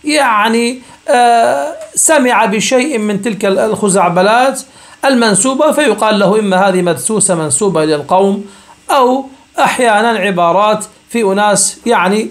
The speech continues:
فاقد الأهلية، يعني، ليس مميزا"، فيقول ما،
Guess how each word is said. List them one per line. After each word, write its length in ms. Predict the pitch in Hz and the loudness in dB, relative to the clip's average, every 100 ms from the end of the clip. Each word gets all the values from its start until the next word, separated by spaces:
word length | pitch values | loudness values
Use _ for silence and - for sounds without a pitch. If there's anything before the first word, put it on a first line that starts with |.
| - | -6
فاقد 420 | - 202 196 185 | 0 0 0 0
الأهلية، 720 | 180 185 160 175 175 185 185 - - - | 0 0 0 2 2 2 0 -8 -16 -4
يعني، 200 | 175 165 | -2 0
ليس 340 | 190 190 196 185 190 - - - - - | 2 2 2 0 0 -6 -20 -20 -20 -4
مميزا"، 640 | 170 180 190 175 160 185 | 0 2 4 2 2 0
فيقول 480 | 185 190 180 185 190 | 2 0 0 2 0
ما، 340 | 170 175 185 | 2 0 0